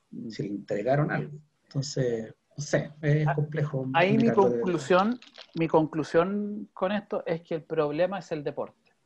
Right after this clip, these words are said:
Speaker 1: la raíz que te lleva a tener una mala vida, porque Mick Jagger, Ozzy, se han drogado los
Speaker 2: <laughs>
Speaker 1: últimos setenta años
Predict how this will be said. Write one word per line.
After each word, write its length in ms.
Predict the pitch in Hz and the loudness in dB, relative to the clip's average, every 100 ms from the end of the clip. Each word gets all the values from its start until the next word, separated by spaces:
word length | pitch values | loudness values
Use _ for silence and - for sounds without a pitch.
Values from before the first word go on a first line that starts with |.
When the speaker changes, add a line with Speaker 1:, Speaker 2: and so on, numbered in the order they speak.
| _ | _
Speaker 1:
la 220 | 156 151 143 | -4 0 2
raíz 280 | 147 185 - | 4 2 0
que 120 | 175 | -4
te 100 | 175 | -2
lleva 180 | 180 175 | 2 0
a 40 | |
tener 160 | 165 170 | 0 -2
una 140 | 160 | 0
mala 240 | 160 151 | 0 2
vida, 260 | 135 104 95 _ _ | 0 -2 -8 _ _
porque 380 | - 135 - 139 - _ _ - | -4 -4 -2 -4 -6 _ _ -10
Mick 200 | 180 165 | -8 2
Jagger, 380 | 151 123 95 - _ _ _ | 4 4 0 -8 _ _ _
Ozzy, 440 | 160 156 - 120 - _ _ _ | 2 2 0 -12 -16 _ _ _
se 140 | - | 2
han 180 | 160 156 | 4 4
drogado 640 | 147 143 156 165 165 180 160 | 2 4 6 8 6 4 2
los 240 | 143 139 | 0 0
Speaker 2:
<laughs> 40 | |
Speaker 1:
últimos 520 | 165 165 - 160 160 - | 0 0 0 0 0 4
setenta 760 | 156 151 175 147 143 190 185 | 8 8 8 8 8 8 8
años 380 | 180 156 180 | 6 4 0